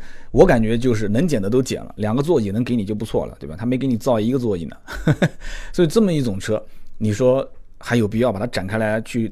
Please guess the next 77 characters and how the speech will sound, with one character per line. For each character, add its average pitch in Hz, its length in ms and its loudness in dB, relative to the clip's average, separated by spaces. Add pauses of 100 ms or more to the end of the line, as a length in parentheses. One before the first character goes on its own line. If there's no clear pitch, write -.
跟 139 140 2
这 131 80 0
个 117 100 0
车 120 220 2
比、 101 260 -4
那 127 140 0
个 120 60 0
车 117 180 0
比 80 160 -8
吗？ 52 80 -12 (340)
我 107 160 2
觉 117 140 2
得 131 80 4
它 139 160 -2
是 131 140 -2
独 104 180 -4
一 123 100 2
无 113 160 0
二 117 160 0
的， - 200 -12
这 127 100 0
就 120 160 4
是 107 140 0
我 90 360 -6 (100)
所 - 200 -2
谓 120 180 2
的 95 140 -4
见 98 160 -6
解 90 100 -12 (160)
啊。 90 220 -8 (240)
所 127 140 2
以 - 20 6
你 131 80 6
要 113 140 4
说 127 180 4
没 123 100 4
听 135 160 0
到 123 120 2
什 104 80 -2
么 120 80 0
独 110 160 -4
特 151 100 4
的 131 80 6
见 127 180 4
解， 98 240 -2
这 107 240 0
个 - 140 -8 (320)
我 120 80 2
只 110 100 0
能 104 140 0
说 117 160 2
是 113 80 2
深 113 160 0
表 107 180 0
遗 92 140 -8
憾 117 160 -2
啊。 82 220 -4
上 151 200 2
期 135 80 -2
节 123 140 -2
目 123 180 0
我 98 80 -2
聊 98 140 -2
得 123 80 2
挺 95 180 -6
嗨， 113 220 -2
我 123 140 2
也 123 40 4
没 117 140 4
觉 123 100 0
得 127 140 6
说 131 180 0 (280)
节 110 100 -2
目 139 80 2
里 123 80 2
面 113 180 0
有 92 320 -4